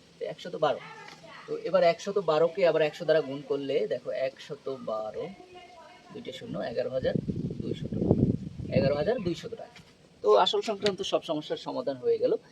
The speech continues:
কোনো ব্যক্তিকে টাকা দেয়, তার উপর একটা যে, আহ, নির্দিষ্ট হারে, উম, তাকে কিছু বাড়তি টাকা দেওয়া হয়, সেটি হলো মুনাফা। তো এখানে এই মুনাফা, আহ, বের করবা কীভাবে? অর্থাৎ এখানে আমি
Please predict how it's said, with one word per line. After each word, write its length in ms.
কোনো 200
ব্যক্তিকে 320
টাকা 220
দেয়, 320
তার 140
উপর 140
একটা 160
যে, 180
আহ, 400
নির্দিষ্ট 360
হারে, 280
উম, 280
তাকে 200
কিছু 180
বাড়তি 260
টাকা 280
দেওয়া 220
হয়, 120
সেটি 240
হলো 180
মুনাফা। 240
তো 80
এখানে 280
এই 200
মুনাফা, 420
আহ, 640
বের 140
করবা 320
কীভাবে? 320
অর্থাৎ 360
এখানে 280
আমি 220